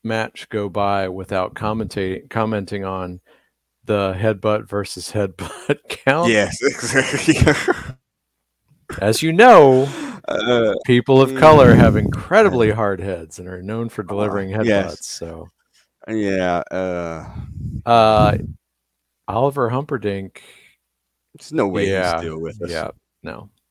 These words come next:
Speaker 2: Okay, I was about to say, yeah, uh, there's just not a chance. And again, you also have this as two heel teams fighting each other, so it, it appeared to me that the Wild Samoans were trying to work as the baby faces, so make the black guys the bad guys, which is fine,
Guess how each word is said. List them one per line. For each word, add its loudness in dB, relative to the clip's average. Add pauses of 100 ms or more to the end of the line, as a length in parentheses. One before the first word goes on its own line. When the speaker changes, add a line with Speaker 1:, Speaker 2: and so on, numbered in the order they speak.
(400)
Speaker 2:
Okay, -18 (140)
I -14
was -14
about -4
to -20
say, -14 (120)
yeah, -14
uh, -8
there's -12
just -20
not -10
a -16
chance. -16
And 6
again, 6
you 6
also 8
have 8
this -4
as -8
two -6
heel 0
teams -6
fighting 4
each -8
other, 0
so -2 (300)
it, 2
it 2
appeared 2
to -4
me 0
that 2
the -4
Wild 4
Samoans -6
were -6
trying 2
to -6
work -4
as 0
the -12
baby 2
faces, -6
so -8
make -10
the -20
black 0
guys 2
the -20
bad 0
guys, 0
which -20
is -20
fine, -4